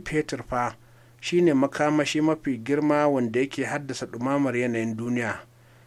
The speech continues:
Ta kuma ƙara cewa babu yadda za a yi ƙasarta ta amince da duk wata yarjejeniya wacce ta rufe idanu a kan wannan batu. Ƙasashen yankin Latin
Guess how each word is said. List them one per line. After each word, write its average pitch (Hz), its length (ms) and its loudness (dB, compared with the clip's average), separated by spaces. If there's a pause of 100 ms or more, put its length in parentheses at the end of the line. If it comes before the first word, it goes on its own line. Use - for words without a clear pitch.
(160)
Ta 127 80 -8
kuma 147 320 0
ƙara 139 380 2
cewa 127 260 -2
babu 151 380 2
yadda 113 720 0
za 139 340 0
a 120 80 -6
yi 120 340 -6 (120)
ƙasarta 151 600 -4
ta - 180 -8
amince 135 540 0
da 120 120 -2
duk 117 340 -8
wata 156 220 -2
yarjejeniya 123 920 -2 (440)
wacce 120 600 -2
ta 139 140 -2
rufe 143 280 -4
idanu 135 460 -2
a 120 60 -6
kan 127 500 -2
wannan 120 320 -4
batu. 156 360 2 (640)
Ƙasashen 127 600 0
yankin 165 500 2
Latin 113 440 -2